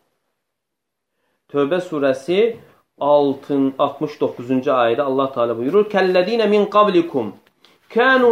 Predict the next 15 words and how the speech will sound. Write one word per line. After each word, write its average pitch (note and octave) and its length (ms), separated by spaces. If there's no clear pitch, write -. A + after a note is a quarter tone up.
əşəddə G3 760
minkum A3 560
quvvətən G3 640
və E3+ 220
əksərə E3+ 420
amvalən E3+ 640
və E3 120
əvlədə." C3+ 680
Və E3+ 100
sizdən A3+ 500
əvvəlkilər F#3 800
kimi, G2 260
onlar A3+ 320
sizdən F3+ 640
də D3 120